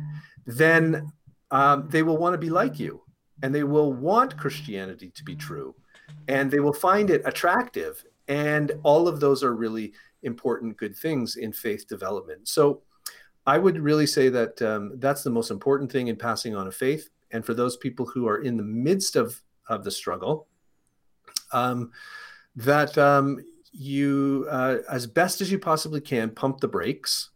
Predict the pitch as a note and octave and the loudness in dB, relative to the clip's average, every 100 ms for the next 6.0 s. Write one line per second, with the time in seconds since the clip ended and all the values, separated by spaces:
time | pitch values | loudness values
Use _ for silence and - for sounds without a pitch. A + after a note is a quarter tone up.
0 | _ _ _ - _ _ A#2+ A#2+ A#2 A#2 | _ _ _ -20 _ _ -2 0 0 -2
1 | - A#2 A2+ A2+ A2+ A2 B2 C3+ - A2 | -4 -2 0 -2 -4 -2 2 2 0 -2
2 | G2 D#3 G3+ F#3 F#3+ A#2 G#2+ G#2 G#2 G2 | 0 0 0 -6 -6 -4 -4 -4 -8 -6
3 | - A#2+ A#2+ A#2 A#2 A#2+ A2 A#2 A#2 G#2+ | -6 0 2 2 0 -2 -2 -2 -2 -6
4 | G2+ A2+ - G#2+ - A2+ G2+ G#2+ A2 A2 | -6 -8 -4 -4 -4 -6 -6 -6 -6 -4
5 | G#2+ B2+ A2 - A2 - G#2+ - F#2+ - | -4 0 0 -2 -10 -8 -8 -4 -4 -4